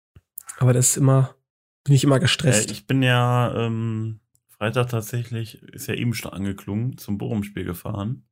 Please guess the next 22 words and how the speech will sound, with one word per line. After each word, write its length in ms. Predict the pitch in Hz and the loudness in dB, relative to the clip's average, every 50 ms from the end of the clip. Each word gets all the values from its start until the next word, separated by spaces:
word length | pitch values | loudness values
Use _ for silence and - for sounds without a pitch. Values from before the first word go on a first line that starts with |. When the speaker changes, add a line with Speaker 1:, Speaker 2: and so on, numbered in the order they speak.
| _ _ _ _ _ _ - | _ _ _ _ _ _ -6
Speaker 2:
Und 80 | 101 101 | -6 -4
ich 100 | 104 117 | -2 -2
hab 100 | 101 113 | -2 -2
jetzt 220 | 113 101 - - | -4 -6 -4 -4
so 380 | 107 101 98 98 95 92 - - | -2 -2 -2 -2 -2 -4 -8 -10
neue 400 | - 101 98 101 104 107 107 104 | -10 -6 -2 0 0 0 0 0
Noise-Canceling-Kopfhörer 1500 | 104 104 104 107 117 131 160 160 - - 120 110 104 101 - 104 98 95 - 95 87 - - 98 98 98 104 113 117 - | -2 -2 -2 0 0 0 0 -2 -2 -2 -2 -2 -2 -2 -2 -4 -4 -4 -4 -6 -8 -6 -4 -2 -2 0 0 -2 -2 -2
und 100 | 113 110 | -2 -2
dann 140 | 101 101 98 | 0 0 0
saß 220 | 104 104 107 107 | 2 0 0 0
ich 80 | 107 117 | -2 -4
halt 140 | 113 104 101 | -6 -6 -4
so 240 | - 104 101 98 98 | -4 -4 -2 -2 -2
in 320 | 95 90 87 85 90 98 104 | -2 -4 -6 -6 -4 -2 0
der 100 | 101 92 | -2 0
Bahn, 400 | - 98 98 104 110 113 107 101 | -2 -2 0 0 0 0 -2 0
war 120 | 101 101 | 0 0
halt 160 | 104 107 98 92 | 0 -2 -2 -2
irgendwie 220 | 101 101 101 98 | -2 -2 -2 -4
so, 380 | 95 98 98 98 98 92 92 104 - | -6 -8 -8 -8 -8 -10 -12 -14 -14
keine 180 | - 90 90 | -12 -8 -8
Ahnung, 280 | 92 92 95 95 - | -6 -6 -8 -10 -10